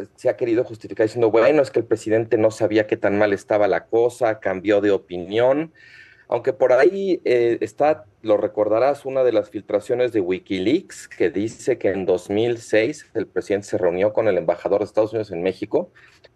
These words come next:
y le anticipó que él lo que quería era darle más poder al ejército para,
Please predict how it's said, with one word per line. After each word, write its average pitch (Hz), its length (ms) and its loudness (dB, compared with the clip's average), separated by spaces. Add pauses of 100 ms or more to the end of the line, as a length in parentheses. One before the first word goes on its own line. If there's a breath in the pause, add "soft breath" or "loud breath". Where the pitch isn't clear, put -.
(180)
y 127 100 2
le 120 100 6
anticipó 120 680 0
que 139 120 4
él 127 160 0
lo 113 180 2
que - 160 -2
quería 110 480 2
era 127 380 4
darle 127 320 2
más 123 180 0
poder 131 280 0
al 127 100 2
ejército 127 840 -4
para, 87 580 2